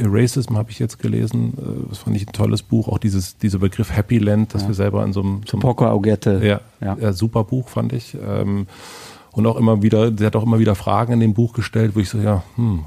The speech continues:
Speaker 1: okay, ja, stimmt. Ähm, und das ist,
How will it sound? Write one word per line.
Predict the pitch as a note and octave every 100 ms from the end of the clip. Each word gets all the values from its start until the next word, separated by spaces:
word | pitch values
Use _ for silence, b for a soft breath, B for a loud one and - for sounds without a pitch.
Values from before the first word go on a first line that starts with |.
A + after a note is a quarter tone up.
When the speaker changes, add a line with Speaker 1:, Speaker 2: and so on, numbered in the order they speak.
| G2+
Speaker 1:
okay, | F#2+ - F#2+
ja, | F#2
stimmt. | F2 - B2 F2+ - - -
Ähm, | F2+ E2+ E2+ E2+ E2+
und | A#2+ G2
das | G2 -
ist, | B2 - - -